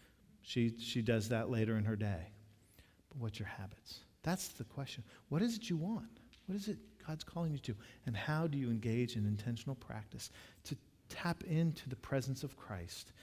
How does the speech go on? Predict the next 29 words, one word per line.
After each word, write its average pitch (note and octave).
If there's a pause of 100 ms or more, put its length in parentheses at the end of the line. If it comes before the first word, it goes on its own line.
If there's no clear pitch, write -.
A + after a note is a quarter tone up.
(160)
that B2
is A2+
at A2
work B2
within A#2
us F2+ (320)
to A#2
help B2+
us A#2+
to -
grow A2 (400)
in B2
the B2+
many G3
ways A#2
that A#2+
allow C3
us D3
to D3
be B2+ (240)
better E3 (200)
servants A2+
of G#2
Christ, -
better D#3+ (240)
faithful D#3+
followers A2 (280)
of G2+
Jesus? G2